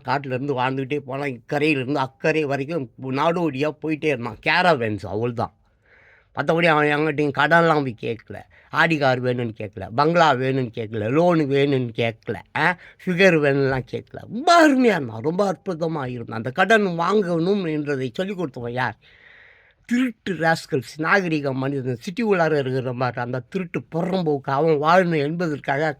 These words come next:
ப-, ஏழைகளை ஏமாற்றி, அவர்கள் மனதை மாற்றி, அவர்களுக்கு ஆசையை தூண்டி, அவர்களது வீக்னஸ் என்னன்னு தெரிஞ்சுக்கின்னு, அவன் ஆசையை தூண்டி, தூண்டி, தூண்டி, தூண்டி, "இதை வாங்கிக்க, அதை வாங்கிக்க, இதை வாங்கிக்க, இதை வாங்கிக்க," நல்லா கூப்பிட்டுட்டு, அதுக்கப்புறம் அடிச்சு,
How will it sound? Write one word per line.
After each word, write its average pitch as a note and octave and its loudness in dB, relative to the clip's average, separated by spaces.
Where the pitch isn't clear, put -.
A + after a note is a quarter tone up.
ப-, - -10
ஏழைகளை A3 2
ஏமாற்றி, D#3+ -4
அவர்கள் D3+ 2
மனதை D3 0
மாற்றி, C#3 -6
அவர்களுக்கு D3+ 0
ஆசையை D3+ 2
தூண்டி, C3+ -4
அவர்களது D#3 2
வீக்னஸ் E3+ 0
என்னன்னு D#3 2
தெரிஞ்சுக்கின்னு, D3 0
அவன் D#3+ 2
ஆசையை D#3 0
தூண்டி, F#3 -4
தூண்டி, F3+ -4
தூண்டி, E3+ -4
தூண்டி, D3 -4
"இதை F3+ 4
வாங்கிக்க, C#3 -2
அதை F3 2
வாங்கிக்க, C3+ -2
இதை F#3+ 4
வாங்கிக்க, C3 -2
இதை F3+ 2
வாங்கிக்க," C#3 -2
நல்லா E3+ 0
கூப்பிட்டுட்டு, D#3 -2
அதுக்கப்புறம் E3 0
அடிச்சு, D#3 0